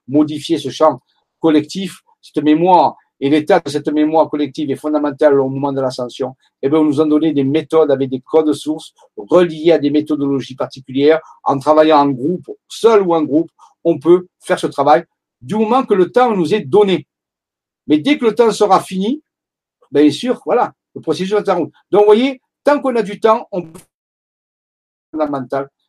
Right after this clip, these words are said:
de faire cette chose-là. Voilà, nous arrivons vers la fin. Là, je, je, pas la fin de la conférence, mais la fin de la, la vibra. Je vais revenir. Donc, on n'a pas fini la, la, la, la, la,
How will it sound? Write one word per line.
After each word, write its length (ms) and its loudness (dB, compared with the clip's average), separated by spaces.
de 100 0
faire 240 -4
cette 180 -12
chose-là. 380 -8
Voilà, 180 4
nous 160 2
arrivons 400 2
vers 100 2
la 120 2
fin. 240 4
Là, 120 2
je, 300 2
je, 60 -4
pas 140 0
la 100 0
fin 80 -4
de 60 -4
la 60 -4
conférence, 400 0
mais 80 -2
la 120 -4
fin 200 -6
de 80 0
la, 200 -2
la 100 -4
vibra. 380 0
Je 60 -2
vais 120 0
revenir. 480 -2
Donc, 100 2
on 20 0
n'a 100 2
pas 140 2
fini 220 -4
la, 100 0
la, 720 4
la, 580 4
la, 220 -2
la, 120 -6